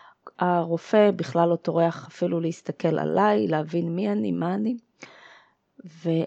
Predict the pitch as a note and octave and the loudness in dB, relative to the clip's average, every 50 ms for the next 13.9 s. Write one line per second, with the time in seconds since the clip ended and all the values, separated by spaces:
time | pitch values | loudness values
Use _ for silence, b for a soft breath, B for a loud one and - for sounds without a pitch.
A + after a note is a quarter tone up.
0 | - E3+ E3+ E3 F3 G3+ - C4 A#3 - E3+ D3+ D3+ D3+ - - D#3 D3+ D#3 D#3 | -2 -4 -4 -2 -2 -2 -2 -4 -2 -2 -4 -4 -4 -6 -6 -4 -4 -2 -2 -4
1 | D#3 E3+ D#3+ D#3+ F3+ G3+ A3+ A3 - - - G#3 G3 F3+ F3+ F3 F3+ F3 _ - | -2 0 4 4 4 4 2 -2 -2 -2 0 0 2 4 2 2 0 -2 _ -4
2 | - C3+ - - D#3 D3+ D3 D#3 E3 - _ - _ _ _ - F3+ F3+ F3 - | -4 -4 -4 -6 -4 -4 -4 -6 -10 -12 _ -20 _ _ _ -6 -4 -4 -4 -6
3 | _ - F#3 E3+ D#3 D3+ D3 C#3+ D3 - - E3+ E3 E3+ E3 E3 D#3 - - F3 | _ 4 4 6 6 4 2 -2 -6 -10 -10 -10 -8 -6 -6 -6 -6 -4 -4 -6
4 | - - G3+ F#3+ F#3+ G3 F#3 F#3+ - - D#3+ D#3 D#3 D#3+ _ - - - D#3+ E3 | -2 -4 -4 -2 -2 -2 -2 -2 -4 -4 -4 -6 -6 -8 _ -16 -8 -2 0 2
5 | E3 E3+ F3 F3+ F3+ E3+ D#3+ D3+ D3 D3+ D#3 D#3+ D3 - - F3 E3 E3+ G3+ - | 2 2 2 0 0 0 0 -2 -4 -4 -6 -8 -10 -12 -6 -2 -2 0 -2 -2
6 | - - F3 F3 E3+ F3 E3 - F3 E3+ - - D#3+ D3+ - D#3+ - - - C3+ | -4 -4 -4 -2 -2 -4 -4 -6 -8 -8 -6 -8 -8 -8 -8 -10 -16 -10 -8 -8
7 | C#3 D3 D#3+ B B B B B B B B B B B B B B _ _ _ | -8 -8 -10 B B B B B B B B B B B B B B _ _ _
8 | _ _ _ _ _ _ - D#3+ D#3 D#3 D#3 D#3+ E3 D#3+ D#3 D#3+ E3 E3+ E3+ G3+ | _ _ _ _ _ _ -4 -2 0 0 0 0 -2 -2 -2 -2 -2 -2 0 2
9 | B3 C4 C4 D4 C#4 _ - _ _ _ _ _ _ _ _ _ _ - - - | 2 2 2 0 -2 _ -18 _ _ _ _ _ _ _ _ _ _ -20 -20 -6
10 | - F3+ E3+ - - E3 E3+ E3+ E3+ E3+ E3 D#3+ D#3+ E3 E3+ - - - E3+ E3 | -2 -2 -2 0 0 0 0 0 0 -2 -4 -4 -4 -4 -6 -6 -8 -8 -8 -8
11 | - - - - - F#3+ F#3 F#3 G3 - - - - F#3 F3 F#3 F3+ F3 F3+ F3 | -8 -10 -12 -4 -2 -2 -2 -4 -8 -14 -20 -10 -8 -6 -4 -2 0 0 0 0
12 | - - E3+ D#3+ D#3 D3+ D3+ D3+ E3+ D#3 - - - - D#3+ E3 E3 - - - | 0 -4 -4 -4 -2 -4 -6 -4 -6 -8 -10 -10 -10 -4 -4 -4 -6 -6 -10 -6
13 | E3+ D#3+ D#3 D#3 D#3+ E3+ F3 E3 C#3+ _ - - C#3+ D3+ D3+ E3+ F#3+ - | -4 -4 -2 -4 -4 -4 -6 -8 -10 _ -6 -6 -4 -2 -2 -4 -4 -6